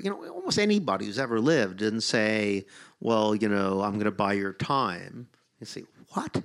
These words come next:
<laughs> What is that?" You know, that, how do you buy time? Time is a metaphysical quality. <laughs> You can't buy time. That's ridiculous. Um, you know, it wouldn't have made any sense. Um, and Moses Finley, the classicist, pointed this out. I,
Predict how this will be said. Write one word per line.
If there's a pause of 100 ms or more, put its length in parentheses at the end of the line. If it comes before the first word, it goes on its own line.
<laughs>
What
is
that?"
You
know,
that,
how
do
you
buy
time?
Time
is
a
metaphysical
quality. (220)
<laughs>
You
can't
buy
time.
That's
ridiculous. (400)
Um, (400)
you
know,
it
wouldn't
have
made
any
sense. (380)
Um, (360)
and
Moses
Finley,
the
classicist,
pointed
this
out.
I,